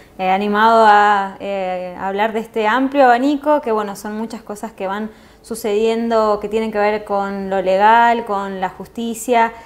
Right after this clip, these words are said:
eh, en nuestro país. Y bueno, eh, está buena la, la analogía que hacías ahí con respecto a Cien años de soledad, esta, esta peste del olvido y bueno, este,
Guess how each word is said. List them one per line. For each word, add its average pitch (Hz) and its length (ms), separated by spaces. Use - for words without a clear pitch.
eh, 196 440
en 202 80
nuestro 196 280
país. 214 260
Y 220 40
bueno, 185 260
eh, - 500
está 196 280
buena 208 220
la, 190 280
la 185 120
analogía 190 460
que 202 80
hacías 196 260
ahí 190 160
con 185 340
respecto 190 580
a 180 180
Cien 190 200
años 190 220
de 185 100
soledad, 185 520
esta, 170 480
esta 190 280
peste 208 260
del 208 240
olvido 226 580
y 214 100
bueno, 185 240
este, 190 380